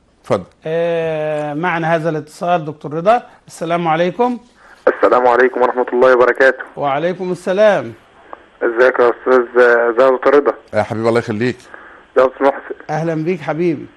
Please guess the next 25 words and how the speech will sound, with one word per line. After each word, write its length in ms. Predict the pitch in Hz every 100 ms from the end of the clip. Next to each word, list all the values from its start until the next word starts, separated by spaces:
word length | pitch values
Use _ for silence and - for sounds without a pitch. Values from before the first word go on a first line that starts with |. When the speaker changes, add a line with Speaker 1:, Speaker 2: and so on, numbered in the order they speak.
| _
Speaker 3:
الحمد 220 | - 117 113
لله 160 | 113
والله، 200 | 113 113
أنا 220 | 110 120 120
كل 140 | 127
سنة 120 | -
وأنتم 140 | 135 127
طيبين. 360 | 123 135 135 - - -
Speaker 1:
وأنت 220 | 107 -
طيب 180 | 120 117
يا 40 | 95
فندم. 180 | 90 80 - - - - - - - - - -
Speaker 3:
حضرتك، 300 | - 143 156
أنا 100 | 147
معايا 140 | 151
بس 260 | 156 156 -
أول 200 | 139 143
حاجة 180 | 147 151
سؤال 140 | 143 143
في 60 | -
النحو. 260 | 135 165 - - - -
Speaker 2:
سؤال 380 | - 170 185
في 100 | 160
النحو. 440 | 180 175 165 - - - - - - - - _ _ _ _ _ _ _ -
Speaker 3:
استفهم. 680 | - - 160 - 160 160